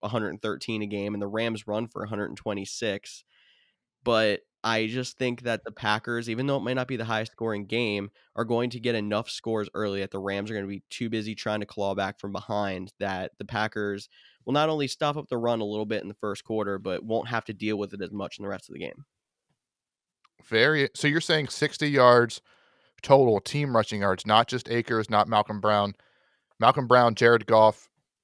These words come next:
Speaker 2: Cam Akers combined for less than sixty.
Speaker 1: Team rushing yards, yes.
Speaker 2: Boy, I hope you're right. You know, I came into this game thinking, "Okay, Cam Akers can get two hundred total yards, but we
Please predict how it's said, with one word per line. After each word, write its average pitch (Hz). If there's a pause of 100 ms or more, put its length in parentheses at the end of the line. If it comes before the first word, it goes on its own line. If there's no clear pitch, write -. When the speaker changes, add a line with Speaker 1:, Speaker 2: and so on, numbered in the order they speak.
(100)
Speaker 2:
Cam 120
Akers 110
combined 104
for 101
less 101
than 95
sixty. -
Speaker 1:
Team 123
rushing 104
yards, 85
yes. - (1900)
Speaker 2:
Boy, 151
I 175
hope 147
you're 110
right. 101 (120)
You 123
know, 131
I 175
came 170
into 147
this 131
game 120
thinking, 107 (720)
"Okay, 120
Cam 131
Akers 123
can 113
get 110 (600)
two 127
hundred 131
total 123
yards, 107
but 98
we 113